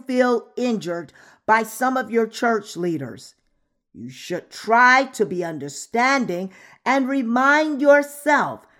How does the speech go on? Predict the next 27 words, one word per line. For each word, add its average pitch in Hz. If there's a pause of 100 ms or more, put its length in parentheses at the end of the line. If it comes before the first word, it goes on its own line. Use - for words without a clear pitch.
(240)
that 175
even 240
your 247
church 339
leaders 190 (300)
can 196
sometimes 208 (260)
be 185
just 202
as 185
weak 226
as 143
you 302
are 294 (280)
with 180
as 151
many 202
shortcomings. 202 (880)
You 254
will 302
then 294
realize 202 (360)
that 196
God 269
is 247 (100)
actually 285
trying 202